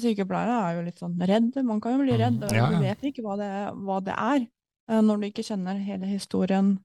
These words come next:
Speaker 1: til, eh, personen, og de har jo ikke, sikkert ikke hatt tid til å sette seg inn i det heller. Så vi som er, <laughs> eh, snart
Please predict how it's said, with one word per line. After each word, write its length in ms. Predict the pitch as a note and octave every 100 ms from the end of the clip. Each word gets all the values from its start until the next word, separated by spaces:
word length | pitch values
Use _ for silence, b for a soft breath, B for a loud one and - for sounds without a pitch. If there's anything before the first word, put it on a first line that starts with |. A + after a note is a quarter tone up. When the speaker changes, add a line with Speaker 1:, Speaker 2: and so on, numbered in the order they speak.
| _
Speaker 1:
til, 380 | G#3 G3 G3+ G3
eh, 240 | G3 G3
personen, 480 | G3 G3+ G3+ G3+ A3+
og 80 | A3
de 100 | A3
har 220 | G3 F#3+
jo 60 |
ikke, 180 | G3 A3+
sikkert 320 | G#3+ G3+ F#3+
ikke 160 | G3 G3+
hatt 160 | G3+ - _
tid 220 | G#3+ A3+
til 100 | B3+
å 80 | A#3
sette 240 | A#3+ G#3+ -
seg 220 | G3+ G3+
inn 80 | G#3
i 60 |
det 160 | G#3 G3+
heller. 280 | A3 A3+ B3 - B B B B B B _ _ _
Så 240 | _ A#3 A#3
vi 300 | A3+ G#3 G#3+
som 220 | A3 A#3
er, 160 | G#3+ A3
<laughs> 400 | A3 G#3 A3 - b b b b _
eh, 500 | - A3 G#3 G#3 A3
snart 400 | G#3+ - A3+ G#3